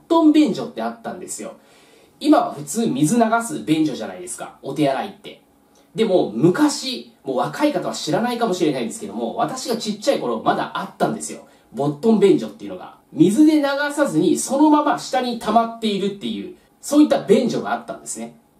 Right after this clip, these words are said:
だから匂いもやっぱりきついんですよ、そういった便所っていうのは。まあそういった便所があったと仮定して、それを例えば水洗便所に変えた、新設した、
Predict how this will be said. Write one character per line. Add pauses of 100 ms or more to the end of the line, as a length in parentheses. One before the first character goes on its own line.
(160)
だ
か
ら
匂
い
も
や
っ
ぱ
り
き
つ
い
ん
で
す
よ、
そ
う
い
っ
た
便
所
っ
て
い
う
の
は。 (300)
ま
あ
そ
う
い
っ
た
便
所
が
あ
っ
た
と
仮
定
し
て、
そ
れ
を (140)
例
え
ば
水
洗
便
所
に (240)
変
え
た、
新
設
し
た、